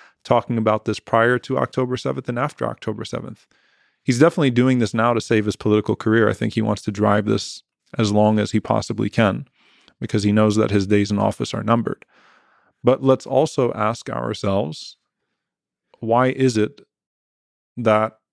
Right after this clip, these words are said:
Benjamin Netanyahu was able to rise to power in the first place, right? There's something deeply troubling about the fact that his messaging ever resonated and what the prospects are,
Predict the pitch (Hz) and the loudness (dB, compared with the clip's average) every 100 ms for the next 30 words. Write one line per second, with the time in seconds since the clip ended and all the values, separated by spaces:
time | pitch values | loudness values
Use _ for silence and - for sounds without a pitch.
0 | - 113 120 113 110 107 120 113 113 113 | -4 0 0 0 0 0 0 2 2 2
1 | 98 101 - _ _ _ _ - 113 - | 0 -4 -10 _ _ _ _ 0 0 2
2 | 127 127 120 120 107 104 104 - 104 104 | 2 2 -2 -2 -2 -2 -4 -6 -4 -2
3 | 104 104 - 127 - - 117 - - _ | -2 -4 -4 -6 -6 -14 -14 -18 -20 _
4 | _ _ - 110 110 113 107 - 131 120 | _ _ -6 -4 -2 2 0 2 0 0
5 | 127 110 110 117 110 117 123 110 127 123 | 0 -2 -2 -4 -2 0 0 0 0 0
6 | 110 101 98 104 104 104 - 110 104 110 | 0 -4 -4 -2 -2 -2 -4 -2 -2 -6
7 | 107 107 120 113 - 110 110 107 - _ | -4 -6 -4 -4 -6 -8 -8 -8 -10 _
8 | _ _ 131 139 107 104 101 98 95 95 | _ _ 2 2 2 2 0 -2 -4 -6
9 | - _ _ _ _ _ _ - 110 110 | -8 _ _ _ _ _ _ -2 2 2
10 | - - 117 113 - 107 - 110 110 110 | 0 0 2 2 0 -2 0 0 0 0